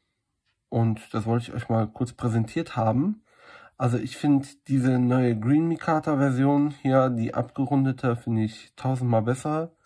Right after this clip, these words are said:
Sie liegt tausendmal besser in der Hand und, ähm, ja,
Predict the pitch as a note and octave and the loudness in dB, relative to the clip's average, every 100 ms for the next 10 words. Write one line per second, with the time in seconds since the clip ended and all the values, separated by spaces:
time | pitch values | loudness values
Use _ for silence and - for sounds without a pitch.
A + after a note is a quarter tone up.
0 | - - - - _ A#2+ A#2+ A#2 A#2 _ | -20 -20 -20 -20 _ -2 0 0 -2 _
1 | - C3+ C#3 C3+ B2 C3 C#3 G#2 A#2 G#2 | 0 0 2 0 0 -4 -4 -4 -2 -2
2 | B2+ D3+ G#3 - _ _ _ _ _ _ | -2 -2 -2 -6 _ _ _ _ _ _
3 | - _ _ B2+ B2 B2 A#2+ - - - | -20 _ _ 2 2 2 0 -6 -18 -12
4 | - A#2 A2+ A2+ A2 G#2+ - A2+ G#2 G2+ | -2 2 2 2 0 -2 -4 -4 -4 -6